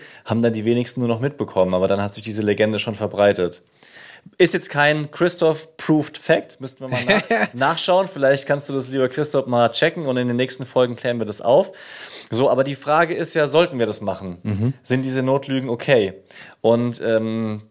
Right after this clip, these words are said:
Speaker 1: Christoph hat mit diesem Experten auch persönlich gesprochen, der uns sagt, warum Notlügen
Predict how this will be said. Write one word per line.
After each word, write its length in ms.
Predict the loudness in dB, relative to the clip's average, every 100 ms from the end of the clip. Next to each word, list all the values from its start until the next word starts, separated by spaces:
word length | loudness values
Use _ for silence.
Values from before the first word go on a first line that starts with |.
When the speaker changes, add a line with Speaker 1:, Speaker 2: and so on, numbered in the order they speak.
| _ -6
Speaker 1:
Christoph 480 | -2 2 2 0
hat 140 | -4 -2
mit 340 | -2 -4 -10 -12 _
diesem 240 | -4 -2 -2
Experten 600 | -4 -4 2 2 2 -2
auch 160 | -2
persönlich 460 | 0 -2 -2 -2 -4
gesprochen, 600 | -4 0 2 2 0 -4 -8 -18 -20 _ -2
der 560 | 2 4 4 4 2 0
uns 240 | -6 -2
sagt, 320 | 2 2 2
warum 480 | 0 0 0 -4 -6 -4
Notlügen 1000 | 2 2 2 -2 -2 -2 -2 -4 -6